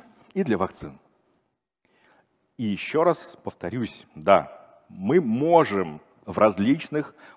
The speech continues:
э, условиях вызывать некие, э, явления злокачественные, скажем так, да, то есть нежелательные явления со стороны вирусов, если мы очень их попросим.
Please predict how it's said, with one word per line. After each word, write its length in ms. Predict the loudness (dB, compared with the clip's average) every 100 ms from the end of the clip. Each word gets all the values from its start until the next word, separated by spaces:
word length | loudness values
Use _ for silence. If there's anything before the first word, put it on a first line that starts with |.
| -10
э, 40 |
условиях 1200 | -2 0 0 -2 -4 -4 2 2 2 -4 -8 -16 _ -10
вызывать 680 | -4 0 2 6 4 4 -16 -20 -14 -2
некие, 720 | 2 2 2 2 4 4 2 0
э, 300 | 2 2 2
явления 580 | -4 0 2 2 2 -2
злокачественные, 840 | 4 4 4 -2 -4 -6 -8 -8 -10
скажем 360 | -4 -4 -4
так, 240 | -6 -6 -4
да, 120 | -6
то 140 | -6
есть 320 | -14 -14 -20 -12
нежелательные 680 | -6 2 2 2 -6 -10 -8
явления 460 | 0 0 0 -4 -6 -20 -14
со 80 | -10
стороны 300 | -6 -4 -2
вирусов, 360 | 0 -2 -4 -2
если 240 | 2 2 2
мы 160 | 0
очень 500 | 0 0 0 -2 -6
их 180 | -2 -4
попросим. 520 | -2 -4 -2 -4 -6